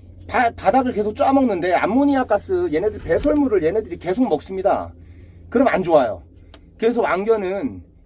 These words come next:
일 년에 제 같은 경우 한, 아, 한 여섯 번 정도 갈아줘요. 두 달에 한 번 정도. 여름에는 한 달에 한 번. 여름엔 한 달에 한 번. 냄새 나니까요. 이렇게 해주면 애들이 건강합니다. 뽀송뽀송하니까 병도 안 들고.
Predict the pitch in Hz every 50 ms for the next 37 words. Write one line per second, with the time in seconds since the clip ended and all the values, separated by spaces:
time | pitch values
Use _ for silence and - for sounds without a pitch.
0 | - - 160 190 233 254 262 247 226 - 180 185 196 202 - - 208 190 190 185
1 | 180 170 175 180 170 147 - - - - - - - - - - - - - -
2 | - - - 139 139 139 139 135 135 135 160 170 139 143 156 - 226 240 - 240
3 | 208 190 170 156 143 143 - 117 113 113 110 98 104 92 85 80 - - - -
4 | - - - - - - - - 147 170 196 190 185 170 156 151 139 131 123 110
5 | 110 104 98 90 95 - - - - - - - - - - - - - - -
6 | - - - - - 147 170 190 240 254 254 240 226 202 220 240 233 226 190 170
7 | 156 139 127 104 87 87 - - - - - - - - - 120 143 151 170 160
8 | 151 147 160 160 143 139 123 110 104 104 104 107 135 170 160 156 151 131 117 113
9 | - - 101 98 113 - - - - - - - - - - - - - - -
10 | - - 196 247 254 240 247 226 233 220 165 156 151 175 185 208 208 175 131 104
11 | 98 - - - - 151 170 185 214 233 226 202 170 143 127 117 107 110 113 104
12 | 87 - - - - 196 202 208 226 226 - 202 190 185 185 170 151 151 135 147
13 | - 151 147 160 156 175 160 123 120 113 120 123 131 175 160 110 90